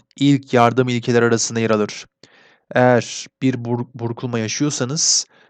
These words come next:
e, burada burkulan eklemin sıkıştırıcı bir bandajla tespit edilmesi gerekir arkadaşlar. E, uygulanan ilk yardımdır burkulmalarda.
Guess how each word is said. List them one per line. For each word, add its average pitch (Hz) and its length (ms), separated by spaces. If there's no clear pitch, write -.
e, 107 340
burada 120 420
burkulan 139 440
eklemin 139 460
sıkıştırıcı 151 760
bir 135 200
bandajla 127 600
tespit - 420
edilmesi 107 420
gerekir 101 460
arkadaşlar. - 680
E, - 300
uygulanan 120 640
ilk - 240
yardımdır 110 720
burkulmalarda. 107 760